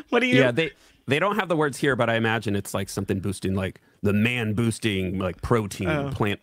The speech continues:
Speaker 2: plant-based protein or something like
Speaker 1: Yeah.
Speaker 2: that. Uh, scientists found the results intri-, intriguing. Women predictably lean m-, more towards veganism. However, Will,
Speaker 1: Yeah.
Speaker 2: the masculine marketing didn't particularly,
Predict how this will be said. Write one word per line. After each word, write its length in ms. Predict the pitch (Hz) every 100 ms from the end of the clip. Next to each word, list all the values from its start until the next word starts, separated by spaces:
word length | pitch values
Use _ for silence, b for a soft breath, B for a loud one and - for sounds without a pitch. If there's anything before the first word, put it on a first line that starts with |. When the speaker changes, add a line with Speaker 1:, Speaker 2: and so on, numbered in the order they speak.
| -
Speaker 2:
plant-based 640 | - 117 - 120 101 - -
protein 540 | 110 98 - 90 80
or 140 | 85 85
something 260 | 104 151
like 80 | 143
Speaker 1:
Yeah. 180 | 139 139
Speaker 2:
that. 80 | 92 b b b -
Uh, 180 | 101 95
scientists 380 | - 131 139 143
found 220 | 135 127
the 60 | 123
results 340 | 107 113 110
intri-, 280 | 95 - 113 -
intriguing. 460 | 110 98 123 104 92
Women 420 | 104 123 151 117
predictably 560 | 110 101 101 98 104 98
lean 300 | 104 104 104
m-, 40 | - _ - -
more 240 | 110 117
towards 240 | - 98 98
veganism. 480 | 95 92 95 95 95
However, 320 | 101 107 101
Will, 80 | 98
Speaker 1:
Yeah. 300 | 98 95 -
Speaker 2:
the 60 |
masculine 520 | 104 113 - 113 104
marketing 360 | 98 101 101 95
didn't 180 | 107 101
particularly, 840 | 113 - 110 107 104 104 101